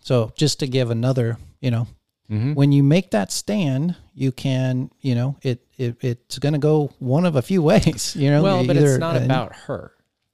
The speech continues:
Speaker 1: Right.
Speaker 2: Like, it's making the stand is about you.
Speaker 1: Right.
Speaker 2: And it comes back to only you can make yourself happy.
Speaker 1: Right.
Speaker 2: Um,
Speaker 1: And that's the, that's the bottom line.
Speaker 2: Yeah.
Speaker 1: You got to go there.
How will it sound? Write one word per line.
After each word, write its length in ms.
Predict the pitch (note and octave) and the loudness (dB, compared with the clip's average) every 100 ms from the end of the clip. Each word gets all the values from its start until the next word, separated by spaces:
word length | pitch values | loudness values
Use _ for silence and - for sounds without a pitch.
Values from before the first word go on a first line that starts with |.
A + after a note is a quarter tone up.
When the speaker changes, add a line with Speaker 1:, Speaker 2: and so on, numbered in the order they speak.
| G#3 | -6
Speaker 1:
Right. 280 | A#3+ - - B2 | -4 -4 -10 -6
Speaker 2:
Like, 260 | A#2 - | -6 -6
it's 240 | - G2+ - | -10 -10 -4
making 360 | C#3 D3+ D#3+ | -4 -4 -4
the 60 | A#2+ | -6
stand 320 | - B2 A#2+ | -4 -2 -2
is 80 | F#2 | -2
about 280 | E2+ D#2+ - | -4 -8 -4
you. 360 | G#2+ F2 - - - | -2 -2 -4 -10 -4
Speaker 1:
Right. 140 | E2 | -2
Speaker 2:
And 100 | G#2 | -2
it 140 | F#2+ | -4
comes 260 | - A#2+ G#2+ | -6 -6 -4
back 260 | - G#2 - | -4 -4 -4
to 180 | F#2+ F2+ | -8 -6
only 240 | A2+ A2 | -4 -2
you 200 | F#2+ A2 | -2 -4
can 140 | - | -4
make 180 | G2+ F#2 | -4 -4
yourself 260 | F2+ F#2 E2 | -6 -8 -8
happy. 440 | F2+ D#2+ - - _ | -8 -10 -12 -20 _
Speaker 1:
Right. 240 | B2 A2 - _ _ _ _ | -8 -8 -10 _ _ _ _
Speaker 2:
Um, 160 | G#2 F#2+ | -2 0
Speaker 1:
And 160 | B2 | 0
that's 320 | C3+ D3+ - - | -2 -4 -6 -8
the, 260 | C3 A2+ - | -8 -10 -10
that's 320 | C3 C#3 - | -6 -4 -4
the 100 | - | -6
bottom 280 | B2+ B2+ A#2 | -4 -4 -4
line. 300 | A2+ G2 A2+ - | -6 -8 -12 -8
Speaker 2:
Yeah. 240 | A2 G2 - | -4 -4 -4
Speaker 1:
You 140 | B2 A#2+ A#2 | -4 -4 -4
got 380 | D3 C#3 - - | -6 -6 -8 -8
to 160 | C#3 | -6
go 360 | B2 A#2 A2+ G#2+ | -2 0 0 -2
there. 500 | - A2+ G#2+ - | -8 -10 -10 -14